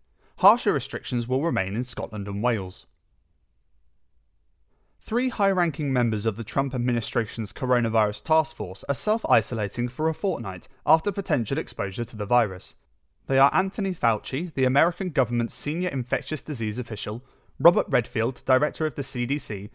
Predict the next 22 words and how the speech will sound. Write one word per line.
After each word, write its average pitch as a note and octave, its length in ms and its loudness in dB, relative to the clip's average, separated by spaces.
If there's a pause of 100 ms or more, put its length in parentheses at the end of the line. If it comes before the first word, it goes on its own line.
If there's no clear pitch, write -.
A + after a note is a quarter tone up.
(140)
and D#3 120 0
Stephen A#2 320 0
Hahn, A#2 360 0 (120)
F D3+ 180 -2
D C3 120 0
A F#2+ 100 -2
commissioner. A#2 500 -4 (720)
Late F3 200 2
last D#3 260 6
week, D3+ 340 0
two G#3+ 220 0
members D#3 340 2
of B2+ 120 0
the B2+ 100 0
White D3 220 4
House A2+ 240 -2
staff G2 400 0
tested - 400 -2
positive B2 480 -2
for - 160 -4
the A2+ 120 -2
disease. A2 580 -4